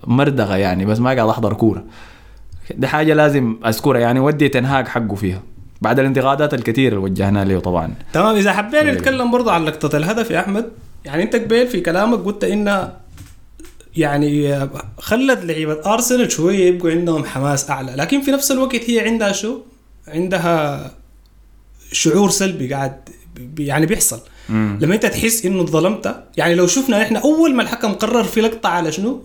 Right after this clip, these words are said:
Speaker 2: على أوديغارد، يعني، ممتعض كده من الحالة بتاعت، بتاعت نقد الهدف دي. الحالة دي طبعًا بتدخلنا في،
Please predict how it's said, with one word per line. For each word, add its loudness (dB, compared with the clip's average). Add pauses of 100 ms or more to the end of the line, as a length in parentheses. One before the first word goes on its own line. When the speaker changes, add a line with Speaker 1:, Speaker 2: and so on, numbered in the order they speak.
(120)
Speaker 2:
على -2
أوديغارد، 0 (360)
يعني، -10
ممتعض 0
كده -6
من -8
الحالة -2
بتاعت، -10 (600)
بتاعت -4
نقد -4
الهدف 0
دي. -8 (1080)
الحالة 0
دي -2
طبعًا 0
بتدخلنا 0
في، -2